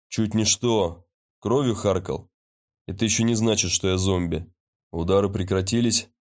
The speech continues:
но чувство тревоги не покидало меня.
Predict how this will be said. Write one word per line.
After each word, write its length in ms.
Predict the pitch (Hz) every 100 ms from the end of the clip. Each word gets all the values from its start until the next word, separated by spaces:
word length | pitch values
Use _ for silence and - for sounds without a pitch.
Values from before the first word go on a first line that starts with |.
| _ _ _ -
но 200 | 98 104
чувство 360 | 117 113 120
тревоги 480 | 110 113 107 104 104
не 220 | 104 104
покидало 720 | 98 101 101 107 98 92 87
меня. 420 | 90 90 87 85